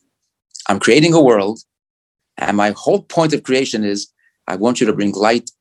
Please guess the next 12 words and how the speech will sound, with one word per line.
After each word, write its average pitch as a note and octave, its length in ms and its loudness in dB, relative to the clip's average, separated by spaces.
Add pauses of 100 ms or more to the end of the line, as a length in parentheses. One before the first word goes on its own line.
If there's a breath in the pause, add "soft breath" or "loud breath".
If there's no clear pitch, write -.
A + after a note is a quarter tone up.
(140)
into F#2+ 220 -6
this F#2+ 220 -4
world. E2 340 -6 (720 loud breath)
And G#2 100 -4
everyone C#3 360 4
has A2+ 320 -2
that A2+ 260 0 (100)
job, E2+ 360 -4 (500)
to - 120 -8
fight B2+ 320 -2
the C#3 80 -2
darkness, A2 640 -4